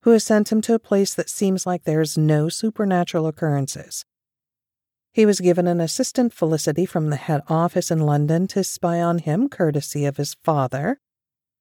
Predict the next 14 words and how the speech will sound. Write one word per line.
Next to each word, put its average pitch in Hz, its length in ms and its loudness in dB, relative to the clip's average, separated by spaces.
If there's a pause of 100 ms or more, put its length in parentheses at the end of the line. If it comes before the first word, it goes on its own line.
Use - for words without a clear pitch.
(800)
They 202 240 2
have 240 300 0
their 220 160 2
first - 340 -2
job 190 300 -2
to 190 160 0
investigate 170 800 -2
and 160 160 -2
see 175 180 0
if 170 140 -2
it 156 120 -4
meets 170 300 -2
their 160 200 -2
criteria, 156 840 0